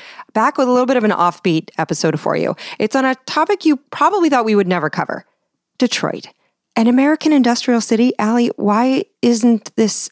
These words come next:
an episode about prairie dogs or something? Because this is Ologies. We can cover it however we want, as long as it's an ology. So this week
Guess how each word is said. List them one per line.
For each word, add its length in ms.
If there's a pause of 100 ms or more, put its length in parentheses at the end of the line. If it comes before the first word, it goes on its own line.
an 120
episode 420
about 220
prairie 300
dogs 420
or 40
something? 400 (220)
Because 240
this 140
is 80
Ologies. 500 (280)
We 100
can 80
cover 260
it 40
however 260
we 60
want, 200 (320)
as 120
long 140
as 120
it's 120
an 60
ology. 420
So 220
this 220
week 260